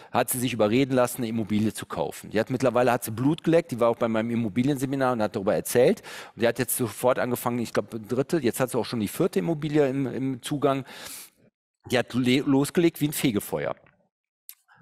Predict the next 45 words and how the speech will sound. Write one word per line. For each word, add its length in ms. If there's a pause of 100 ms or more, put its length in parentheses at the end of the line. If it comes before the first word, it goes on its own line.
(520)
Die 60
kam 200
mit 80
einer 120
Immobilie 460
und 100
sagte, 440 (140)
"Guck 200
mal, 220 (180)
Bruderherz, 540
was 180
hältst 220
du 40
von 120
der 80
Immobilie?" 340
Sag 160
ich, 60
"Sehr 160
schön, 300 (200)
zu 140
teuer." 400 (680)
Sagt 200
sie, 100
"Ja, 160
aber 180 (180)
trotzdem, 600
so 100
krieg 380
ich 100
doch, 220 (200)
ich 160
hab 140
ja 120
Eigenkapital 840 (240)
und 200
es 80 (320)
rechnet 440
sich." 240 (320)
Sag 160
ich, 120
"Liebes 200
Schwesterherz, 600
zu 160
teuer." 340